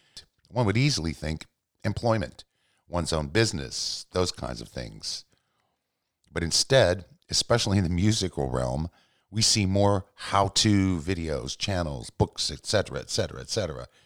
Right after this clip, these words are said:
Think it might be because the supply has increased and the demand has decreased? You might not be far from the truth.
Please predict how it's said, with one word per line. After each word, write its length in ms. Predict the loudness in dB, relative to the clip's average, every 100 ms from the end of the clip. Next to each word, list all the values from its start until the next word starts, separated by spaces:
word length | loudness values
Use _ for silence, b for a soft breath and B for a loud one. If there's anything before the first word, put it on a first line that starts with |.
| b b b b _ _ _ _ _ _ -10
Think 140 | -4
it 80 | 0
might 200 | 2 2
be 80 | 0
because 340 | -2 2 2
the 80 | 4
supply 400 | 2 0 2 4
has 140 | 4
increased 560 | 2 -4 0 2 2 0
and 160 | 0 -2
the 60 |
demand 400 | -4 -2 0 2
has 160 | 2 2
decreased? 640 | 0 0 2 2 2 -2 -10 _ _ _ _ _ _ _ _ -6
You 100 | 4
might 360 | 4 4 0
not 200 | 0 0
be 80 | 0
far 260 | -2 0 0
from 160 | -2
the 60 | -6
truth. 580 | -6 -2 -2 -4 -12